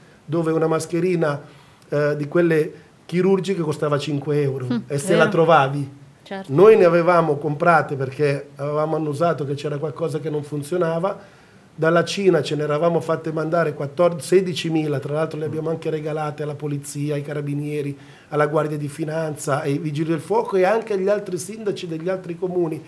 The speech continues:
Speaker 1: che non avevano una mascherina, li abbiamo consegnati, gliele abbiamo anche fatte pervenire, qualcuno le è venuto anche a ritirare, ma qualcuno le abbiamo anche portate, l'abbiamo fatto sempre noi, cioè i consiglieri comunali. Vabbè, quella è stata una cosa straordinaria perché,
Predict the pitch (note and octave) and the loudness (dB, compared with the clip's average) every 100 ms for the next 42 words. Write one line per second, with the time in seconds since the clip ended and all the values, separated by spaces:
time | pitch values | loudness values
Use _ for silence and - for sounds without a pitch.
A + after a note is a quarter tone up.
0 | - - - E3+ F#3 F#3 G3+ G#3+ F#3+ F#3+ | -20 -12 -2 4 6 6 6 4 4 4
1 | G3+ G#3 F#3+ E3+ D3+ - E3 D3+ C#3+ F3 | 2 2 4 4 0 -4 -2 0 0 0
2 | F#3 - - - D3 D#3 E3+ E3 D#3+ D#3 | -2 -10 -20 -6 -2 0 0 0 0 -2
3 | D#3+ D3+ F3 E3+ C#3 C#3 D3 D3+ D#3+ D#3+ | -2 2 2 2 -4 -2 -2 -2 -4 -4
4 | D3+ C#3+ C#3 C#3 D3 C#3 B2+ D#3+ E3 - | -2 -2 -2 -6 -6 -6 -4 -4 -4 -8
5 | - D3 D3 C#3 C#3 C#3 C3 C3 C3+ C3+ | -6 -2 -2 -4 -6 -6 -10 -10 -10 -6
6 | D3 D3 B2+ B2+ B2 D3+ D3+ - - - | -4 -4 -6 -10 -8 -4 -4 -6 -20 -20
7 | - - C#3+ D3 D3+ D#3+ D3+ D3 D3 F#3 | -20 -8 -2 0 2 0 -2 -4 -4 -6
8 | - D#3+ D3 D#3+ G3 - - - - G3 | 0 -2 0 -4 -6 -8 -20 -20 -6 -4
9 | F#3+ E3+ E3+ E3 F3+ E3+ C#3+ C3+ B2+ E3 | -2 -2 -4 -6 -8 -6 -6 -6 -4 -4
10 | C#3 C3+ - - D3 D#3 E3 D#3 D#3+ E3 | -6 -10 -18 -4 -2 -2 -4 -6 -6 -6
11 | D#3+ D3 F3 E3+ D#3+ E3+ D#3 F#3+ F3 - | -6 -6 -2 -2 0 0 0 -2 -4 -4
12 | D3 D#3+ D3+ D#3+ D3 - D3+ D3+ E3+ C#3+ | -8 -8 -8 -6 -8 -4 -4 -2 -4 -6
13 | D3 D3+ D3+ C3 D3+ | -8 -10 -12 -10 -10